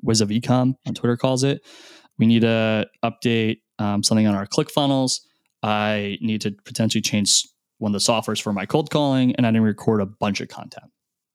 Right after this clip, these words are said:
And then I make sure I have at least one or two podcasts a week, or I'm doing one or two webinars a week,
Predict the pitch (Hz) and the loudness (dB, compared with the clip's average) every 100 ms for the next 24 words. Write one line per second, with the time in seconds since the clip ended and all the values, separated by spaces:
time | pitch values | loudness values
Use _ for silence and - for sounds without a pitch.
0 | _ _ - 170 127 123 117 113 104 107 | _ _ -2 0 2 0 -2 -4 -4 -8
1 | _ _ 117 104 107 104 98 - - - | _ _ -6 -4 -2 -4 -6 -14 -18 -4
2 | 117 107 107 104 120 107 95 - 98 - | -2 0 0 0 0 -2 -4 -4 -2 0
3 | 113 98 113 - 104 104 101 101 98 98 | 0 -2 -6 -4 -2 -2 0 -2 0 0
4 | 110 110 98 101 101 117 92 104 | 2 0 0 -2 0 0 -2 -6